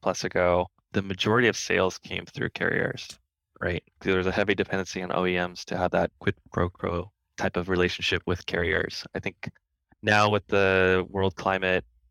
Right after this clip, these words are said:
the way things are evolving, I think it's direct to consumer, having this B Y O D, that opportunity is now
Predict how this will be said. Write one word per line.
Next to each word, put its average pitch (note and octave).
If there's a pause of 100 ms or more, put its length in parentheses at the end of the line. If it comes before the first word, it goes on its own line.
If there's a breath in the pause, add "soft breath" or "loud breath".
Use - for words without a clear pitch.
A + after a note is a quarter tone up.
(200)
the F#2+
way F#2
things F2+
are F2+
evolving, F2+
I F2+
think F2+
it's - (120)
direct F#2+
to -
consumer, F#2
having F#2
this F2+
B F#2+
Y F2
O F2
D, F2+ (460)
that G2+
opportunity F#2
is F2
now F2